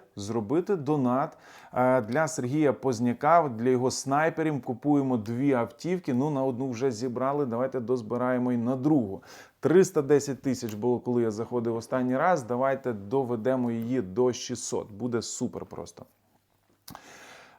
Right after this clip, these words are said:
Е, слухайте, ну, неочікувано для мене, а Блінкен ще летить в Європу, але я не про це. Неочікувано для мене з'явилася якраз таки історія в Верховній Раді. Знаєте,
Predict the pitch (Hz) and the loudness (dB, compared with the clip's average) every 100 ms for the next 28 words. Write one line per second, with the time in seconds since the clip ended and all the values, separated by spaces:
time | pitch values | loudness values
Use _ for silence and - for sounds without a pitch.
0 | - - 175 294 302 302 294 285 - - | -2 6 10 12 12 12 12 8 2 -6
1 | - 202 - 135 127 127 156 190 156 214 | 4 4 6 2 4 4 4 4 6 6
2 | 240 185 202 170 143 123 127 117 120 139 | 6 6 4 4 4 4 4 2 2 4
3 | 196 240 208 165 139 127 123 117 95 147 | 6 6 6 4 6 6 6 4 8 8
4 | 139 202 180 151 170 151 151 143 175 254 | 8 4 2 0 0 0 -2 0 4 4
5 | - 147 151 156 120 - 135 156 147 151 | 4 4 4 4 0 -4 -2 -2 0 -2
6 | 139 123 175 190 190 135 123 117 139 127 | 0 4 4 4 2 2 0 0 2 2
7 | 120 110 131 147 127 123 120 120 131 131 | 2 0 0 2 2 0 -4 -4 0 -2
8 | 127 117 123 117 - 127 120 120 117 139 | -2 -6 -4 -4 0 0 0 -2 -2 -2
9 | 135 151 214 202 180 156 - - - - | 0 2 2 4 2 0 -12 -20 -20 -4
10 | 147 196 190 170 156 143 | 0 2 6 8 8 6